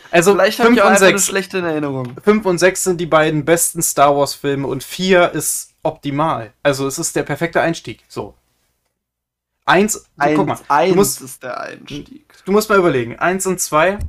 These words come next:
Speaker 2: Oh, jetzt
Speaker 1: also
Speaker 2: hier Star Wars Podcast.
Speaker 1: Ja, ja, äh, äh, das ist, das ist, das sind die Wurzeln, Janis. Eins ist
Speaker 2: Ich glaube, das
Speaker 1: lahm.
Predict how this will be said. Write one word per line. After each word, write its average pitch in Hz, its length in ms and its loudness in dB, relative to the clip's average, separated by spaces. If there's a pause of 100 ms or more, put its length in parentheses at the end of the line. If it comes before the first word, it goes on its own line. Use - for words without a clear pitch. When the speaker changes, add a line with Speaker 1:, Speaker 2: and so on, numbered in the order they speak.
(580)
Speaker 2:
Oh, 147 460 -6
jetzt 143 180 2
Speaker 1:
also 175 80 4
Speaker 2:
hier 135 120 0
Star 135 340 -2
Wars 143 220 -2
Podcast. 139 760 2
Speaker 1:
Ja, 160 80 2
ja, 156 240 0
äh, 143 100 -4 (120)
äh, - 60 -14
das 143 200 -2
ist, 165 200 -4
das 160 200 2
ist, 147 180 -10
das 143 320 -4
sind 143 140 -4
die 123 80 -8
Wurzeln, 139 380 -10
Janis. 107 240 -16 (460)
Eins 190 580 -2 (1300)
ist - 420 -2
Speaker 2:
Ich - 20 -20
glaube, 151 300 -2
das 147 160 -12 (460)
Speaker 1:
lahm. 131 640 4